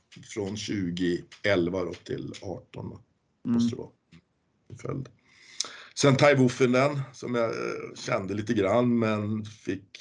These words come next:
Speaker 1: det var inte så många matcher, men tycker en väldigt skön kille och, och när han kom in i, i laget förra året.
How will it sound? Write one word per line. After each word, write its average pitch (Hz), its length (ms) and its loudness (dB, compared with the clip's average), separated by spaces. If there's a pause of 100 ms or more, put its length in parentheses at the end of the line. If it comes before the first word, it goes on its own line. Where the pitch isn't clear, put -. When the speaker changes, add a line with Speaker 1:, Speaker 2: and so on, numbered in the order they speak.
(200)
Speaker 1:
det 92 80 -14
var 110 80 0
inte 110 140 -4
så 101 80 -6
många 95 180 -2
matcher, 101 340 -2
men 90 260 -2 (540)
tycker 92 260 -2
en 92 100 0
väldigt 87 580 -4
skön - 400 -4
kille - 400 0
och, - 440 -4
och - 80 -6
när 90 80 -2
han 90 100 -4
kom 92 200 0
in 90 260 -2
i, - 40 -2
i 98 180 0
laget - 400 0
förra - 280 -2
året. - 280 0